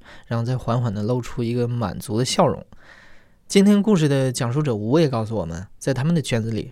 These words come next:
这种吸毒的方式被称为溜冰。无畏今年二十九岁，是一个退伍军人。二零一零年，他在结束了两年的服役之后，回到家乡，陷入了冰毒的世界。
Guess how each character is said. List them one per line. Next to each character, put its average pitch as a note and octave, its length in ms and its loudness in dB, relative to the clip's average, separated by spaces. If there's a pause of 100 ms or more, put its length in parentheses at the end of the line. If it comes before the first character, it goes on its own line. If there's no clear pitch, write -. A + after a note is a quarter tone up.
这 - 100 -4
种 A2+ 160 0
吸 - 160 -4
毒 B2 140 -4
的 A#2+ 100 2
方 B2 220 -2
式 A#2 160 -4
被 A2+ 140 0
称 B2 200 -4
为 G#2+ 300 -2
溜 B2+ 220 0
冰。 C3 280 -4 (1000)
无 D3+ 100 4
畏 F#3 240 8
今 E3 180 2
年 D#3 240 2
二 F3+ 120 4
十 E3 100 4
九 D3 220 0
岁， - 280 -2
是 - 160 -4
一 C3 80 2
个 C3 200 2
退 - 180 0
伍 A2+ 140 -2
军 C#3 200 -2
人。 B2 200 -6 (340)
二 D3 140 4
零 D3 180 2
一 C#3+ 100 2
零 C#3+ 200 0
年， G#2 260 -4
他 C3 140 -4
在 A#2+ 320 0
结 A2+ 240 -2
束 D3 160 0
了 B2 120 4
两 G2+ 300 -2
年 G2+ 160 -2
的 C3 60 -2
服 - 180 -4
役 C#3+ 100 2
之 C#3 140 0
后， C3+ 300 0
回 - 120 -2
到 B2 140 4
家 A#2+ 180 0
乡， A#2+ 280 -2 (120)
陷 - 320 -2
入 A#2+ 140 -2
了 G2+ 180 -2 (140)
冰 D3 240 2
毒 F2 180 -6
的 A#2 120 0
世 A2+ 180 -4
界。 E2 220 -8